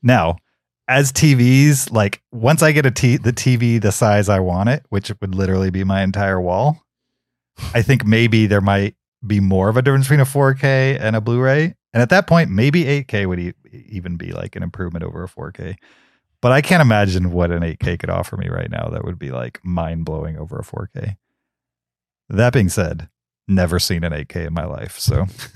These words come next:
<laughs> it's possible that it would blow me away. I have no clue. <laughs> Have you seen an eight K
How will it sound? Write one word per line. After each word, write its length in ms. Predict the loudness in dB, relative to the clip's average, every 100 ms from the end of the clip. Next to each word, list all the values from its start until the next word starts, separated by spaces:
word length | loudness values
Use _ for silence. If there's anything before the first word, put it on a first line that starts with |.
| -12
<laughs> 440 | -12 -16 -16 -14 -10
it's 120 | -4
possible 540 | 0 2 2 2 2
that 100 | 4
it 80 | 4
would 200 | 4 2 0
blow 200 | -4 -2
me 120 | -4
away. 320 | -4 -4 -4
I 40 | -4
have 120 | -2
no 200 | -2 -2
clue. 320 | -4 -6 -4
<laughs> 600 | -4 -6 -8 _ _ _
Have 160 | -2 2
you 220 | 4 4
seen 220 | 4 4
an 80 | 4
eight 160 | 4 2
K 280 | 0 2